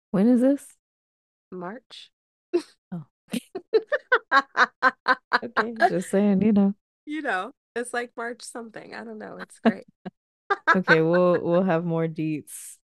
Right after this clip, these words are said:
Speaker 1: in the show notes. It sounds good. Well,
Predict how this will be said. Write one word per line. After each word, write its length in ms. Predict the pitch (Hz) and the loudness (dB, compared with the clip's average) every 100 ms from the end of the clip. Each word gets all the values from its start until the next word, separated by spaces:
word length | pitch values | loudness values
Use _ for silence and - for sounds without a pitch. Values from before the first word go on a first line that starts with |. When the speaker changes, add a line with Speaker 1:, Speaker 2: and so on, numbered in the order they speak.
| _ _ 180 | _ _ 4
Speaker 1:
in 180 | 165 | 6
the 160 | 156 156 | 8 6
show 260 | - 151 147 | 4 2 2
notes. 500 | 143 165 - - - _ _ - | 0 -4 -8 -20 -20 _ _ -20
It 80 | - | -4
sounds 300 | 175 185 170 | 0 2 2
good. 220 | 202 262 _ _ _ _ - - _ _ | 0 -2 _ _ _ _ -20 -20 _ _
Well, 280 | 202 185 | 8 8